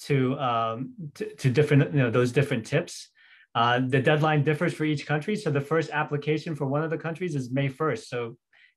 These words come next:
get started. Uh, we encourage you to. Uh, we will be hosting another Facebook Live in the week of April eleventh. And it, the focus will be under-, understanding essay writing and, and understanding plagiarism, which is really important.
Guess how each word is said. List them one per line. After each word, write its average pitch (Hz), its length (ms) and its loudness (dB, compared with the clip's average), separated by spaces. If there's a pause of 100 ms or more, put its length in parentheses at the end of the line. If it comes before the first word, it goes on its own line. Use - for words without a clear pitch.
get 131 120 0
started. 131 560 2
Uh, 120 300 0
we 120 120 -2
encourage 131 360 2
you 120 120 -4
to. 107 300 -8 (680)
Uh, 131 100 6
we 151 160 8
will 175 180 8
be 185 140 4
hosting 175 400 6
another 151 300 6
Facebook 151 520 0
Live 143 460 0
in 147 80 -2
the 131 80 -2
week 143 260 -4
of 131 200 -6
April 135 360 -4
eleventh. 131 460 -4 (480)
And 143 320 4
it, 147 360 0
the 143 220 -2
focus 156 400 0
will 156 120 2
be 147 280 2
under-, 151 240 -2 (340)
understanding 151 540 -2
essay 143 320 -2
writing 170 480 -2
and, 143 300 -2 (160)
and 139 180 -4
understanding 151 480 0
plagiarism, 110 760 -6
which 123 200 -2
is 123 100 2
really 135 400 6
important. 120 560 -4